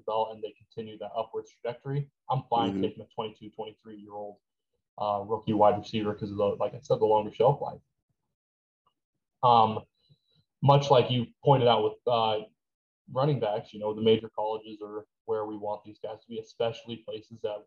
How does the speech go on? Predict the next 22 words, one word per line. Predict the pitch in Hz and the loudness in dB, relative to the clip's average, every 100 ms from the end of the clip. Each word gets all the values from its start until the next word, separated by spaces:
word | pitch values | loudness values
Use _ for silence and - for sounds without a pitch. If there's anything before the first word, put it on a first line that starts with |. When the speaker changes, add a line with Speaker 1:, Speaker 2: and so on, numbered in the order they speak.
| _ - | _ -14
Speaker 1:
are | 110 | -12
considered | 110 104 117 110 107 | -12 -10 -6 -6 -6
wide | 104 104 | -10 -12
receiver | 107 - 107 | -14 -10 -6
university. | 107 110 107 143 - - | -2 -2 0 0 -2 -14
You | 107 | -12
know, | 107 | -12
you | 104 | -8
got | 107 110 | -8 -4
your | 110 | 0
L | 110 110 | 4 2
S | - | 0
U, | 110 107 | -6 -4
who | 120 107 104 _ - | -4 -8 -10 _ -8
consistently | 113 - 113 110 107 - | -6 -6 -6 -6 -6 2
puts | 110 - | 2 2
out | 107 101 - - - _ | -2 -2 -6 -18 -18 _
top, | - - - | -12 -12 -12
top | - - 156 123 113 | 0 8 10 10 6
level | 120 113 - 110 | 4 4 4 2
N | |
F | - | 0